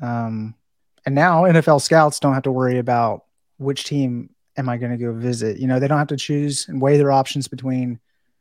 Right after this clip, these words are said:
which universities they're gonna attend. Um,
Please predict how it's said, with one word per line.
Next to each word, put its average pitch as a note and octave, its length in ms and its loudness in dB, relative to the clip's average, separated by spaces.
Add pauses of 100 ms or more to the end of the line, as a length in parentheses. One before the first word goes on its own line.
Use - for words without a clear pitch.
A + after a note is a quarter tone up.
(260)
which D3 240 0
universities C3+ 640 0
they're C3+ 80 -2
gonna B2+ 260 -2
attend. B2 560 -6 (240)
Um, A2+ 640 -8